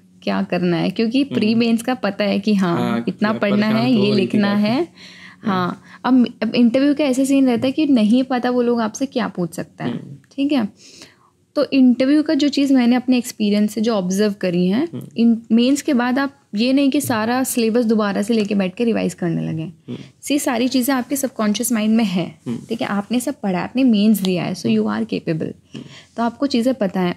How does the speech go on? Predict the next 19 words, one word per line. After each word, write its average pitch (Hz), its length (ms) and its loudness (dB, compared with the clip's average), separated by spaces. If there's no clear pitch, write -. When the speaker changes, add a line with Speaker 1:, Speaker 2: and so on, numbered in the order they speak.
Speaker 1:
उस 254 220 -2
टाइम 247 240 4
पे 269 80 0
मुझे 247 260 4
लगता 233 280 -2
है 254 60 0
बस 269 320 -2
जितने 226 260 -2
भी 302 100 0
करंट 240 440 2
टॉपिक्स 208 460 -2
हैं, 196 200 -2
Speaker 2:
हम्म। 123 200 -6
Speaker 1:
उनको 240 260 4
पढ़ते 220 340 0
रहिए। 165 280 0
Speaker 2:
हम्म। 156 220 -10
Speaker 1:
ठीक 320 200 0
है, 190 200 -2